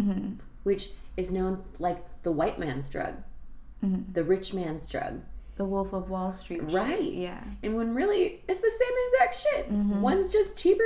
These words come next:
Speaker 2: because it's freaking cut with baking soda.
Speaker 1: Mm-hmm.
Speaker 2: And so I thought that was really interesting how that's stemmed from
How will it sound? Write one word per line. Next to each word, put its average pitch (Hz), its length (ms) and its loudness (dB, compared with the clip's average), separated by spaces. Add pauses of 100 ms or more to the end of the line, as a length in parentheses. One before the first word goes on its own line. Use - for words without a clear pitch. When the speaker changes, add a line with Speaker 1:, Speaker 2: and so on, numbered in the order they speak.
Speaker 2:
because 359 300 6
it's - 320 -6 (200)
freaking 220 380 0 (460)
cut - 320 2
with 262 160 2 (280)
baking 269 300 -2
soda. - 360 -4 (240)
Speaker 1:
Mm-hmm. 190 260 0 (180)
Speaker 2:
And 190 120 -2
so 202 340 4 (280)
I 262 120 2
thought - 120 2
that 170 100 0
was 156 120 0
really 147 240 0
interesting - 560 -6 (200)
how 147 480 -2 (200)
that's - 400 -4
stemmed 175 400 0
from 156 380 0